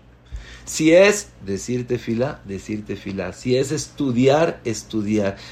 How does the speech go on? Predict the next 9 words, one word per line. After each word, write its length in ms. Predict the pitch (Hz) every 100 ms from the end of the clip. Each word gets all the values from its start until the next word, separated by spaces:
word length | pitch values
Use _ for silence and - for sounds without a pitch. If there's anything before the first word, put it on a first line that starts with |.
| -
Si 200 | - 160
es 140 | 170
cuidar 500 | - 165 151 156 165
Shabbat, 800 | - 165 156 151 170 - - -
cuidar. 480 | 131 131 123 117 -
Mejor 560 | 123 143 151 - 190 208
manera, 760 | 202 202 196 208 208 214 - -
mejor 600 | 139 160 165 - 175 185
manera. 640 | 170 165 151 143 120 101